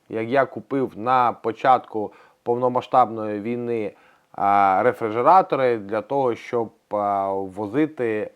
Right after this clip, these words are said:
експорт, а, за кордон, а, і займатися міжнародними перевезеннями.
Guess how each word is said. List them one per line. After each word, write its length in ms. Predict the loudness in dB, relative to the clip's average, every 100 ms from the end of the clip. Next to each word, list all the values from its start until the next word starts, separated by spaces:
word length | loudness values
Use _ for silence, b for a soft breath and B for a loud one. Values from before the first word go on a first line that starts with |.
| _ -4
експорт, 920 | 0 0 -2 _ -4 -4 -8 _ -6
а, 400 | -2 -2 -2 -6
за 160 | -10
кордон, 600 | -8 -8 -2 -2 -2 -6 -12 -8
а, 580 | -4 -2 0 -2 -4 -6 _ _
і 140 | -4 -2
займатися 500 | 0 0 -2 -8 -10
міжнародними 760 | -8 -8 -6 -6 -6 -8 -12 b b b _
перевезеннями. 680 | -2 0 -2 -8 -18 -20